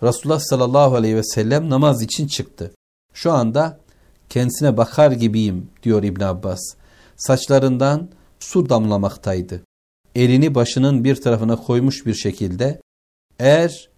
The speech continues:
ümmetime zorluk verecek olmasaydım, yatsı namazını bu vakitte kılmalarını emrederdim." buyurdu. Dolayısıyla soru sorana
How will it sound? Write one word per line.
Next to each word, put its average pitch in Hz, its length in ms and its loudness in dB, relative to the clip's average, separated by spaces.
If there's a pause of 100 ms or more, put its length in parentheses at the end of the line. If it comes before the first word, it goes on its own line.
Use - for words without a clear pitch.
(360)
ümmetime 143 600 0
zorluk 135 440 2
verecek 135 540 0
olmasaydım, 123 800 0 (560)
yatsı 120 400 0
namazını 120 720 2 (360)
bu 151 100 0
vakitte 139 500 -2
kılmalarını 120 800 2 (280)
emrederdim." 110 920 0
buyurdu. 92 480 -10 (1160)
Dolayısıyla 147 520 0
soru 165 280 -2
sorana 170 580 0